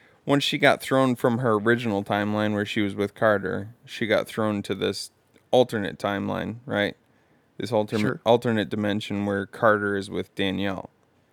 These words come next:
Speaker 2: Yeah.
Speaker 1: And I got the sense that she just stayed within that timeline the entire time.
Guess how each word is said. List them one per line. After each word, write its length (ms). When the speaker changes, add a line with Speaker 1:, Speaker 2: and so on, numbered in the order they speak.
Speaker 2:
Yeah. 140
Speaker 1:
And 160
I 80
got 240
the 80
sense 320
that 160
she 180
just 240
stayed 420
within 420
that 220
timeline 560
the 100
entire 360
time. 320